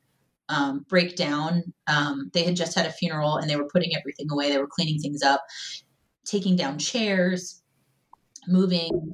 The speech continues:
flower pedestals out of the way, all of this stuff. And, and it, and it occurred to me, they're breaking down a set. And so I realized that,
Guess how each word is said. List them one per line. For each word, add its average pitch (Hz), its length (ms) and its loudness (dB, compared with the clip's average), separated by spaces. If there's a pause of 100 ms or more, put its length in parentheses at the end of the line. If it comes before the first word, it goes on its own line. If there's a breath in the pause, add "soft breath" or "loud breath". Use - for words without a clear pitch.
flower 196 320 4
pedestals 185 520 0
out 160 140 4
of 139 120 -6
the 143 100 -8
way, 220 640 0 (360 loud breath)
all 208 180 4
of 214 100 2
this 180 120 -2
stuff. 170 200 -2
And, 175 220 0
and 180 120 4
it, 170 180 0
and 170 140 0
it 151 160 -2
occurred 160 340 0
to 247 80 2
me, 170 180 -2
they're 185 320 0
breaking 196 320 2
down 175 200 0
a 143 80 -8
set. - 380 -2 (500 loud breath)
And 190 140 2
so 202 140 -2
I 180 120 4
realized 185 920 0
that, 165 180 4